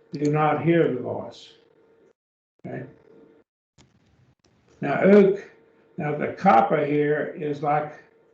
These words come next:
it is there to make it sound good. We don't say, I ate a apple. That doesn't sound good. The a apple, we put, I ate an apple.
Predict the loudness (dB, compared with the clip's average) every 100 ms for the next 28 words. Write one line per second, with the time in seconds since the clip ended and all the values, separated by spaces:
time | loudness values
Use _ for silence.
0 | _ _ _ _ _ _ -8 -4 0 -2
1 | -4 -4 -2 0 -2 -4 -6 -8 -10 _
2 | -6 -6 -6 -8 -4 -2 -2 -4 -8 -10
3 | -12 -18 _ _ _ -4 2 2 2 0
4 | 0 2 0 -4 -8 -4 -2 0 0 -2
5 | -2 0 0 0 -2 -6 -6 -8 -6 -6
6 | -6 -8 -10 -6 -4 -4 -8 -10 -8 -10
7 | -10 -6 0 0 0 -2 -2 -2 -2 -6
8 | -6 -12 _ _ _ -20 -8 -4 0 2
9 | 2 2 2 2 0 -2 -2 -2 0 -4
10 | -8 -12 -18